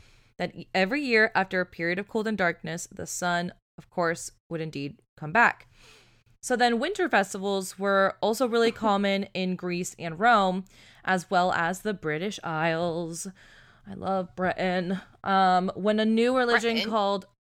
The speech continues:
Speaker 1: have you heard of it? Christianity popped up.
Speaker 2: <laughs>
Speaker 1: Um, there was the new hierarchy, and they had trouble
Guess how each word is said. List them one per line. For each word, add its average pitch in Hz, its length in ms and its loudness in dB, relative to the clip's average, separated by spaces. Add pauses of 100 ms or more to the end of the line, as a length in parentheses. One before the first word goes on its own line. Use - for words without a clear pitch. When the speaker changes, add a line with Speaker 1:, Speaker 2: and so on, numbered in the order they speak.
(120)
Speaker 1:
have 185 240 -2
you 185 80 0
heard 185 160 2
of 185 80 -2
it? 202 240 -4
Christianity 254 960 0 (500)
popped 190 300 -2
up. 170 380 2
Speaker 2:
<laughs> - 40 -20 (240)
Speaker 1:
Um, 208 400 2 (480)
there 202 120 0
was 196 260 -2
the 202 120 -4
new 208 240 2
hierarchy, 180 920 -2
and 175 140 -6
they 185 60 -2
had 190 160 -4
trouble 190 580 -4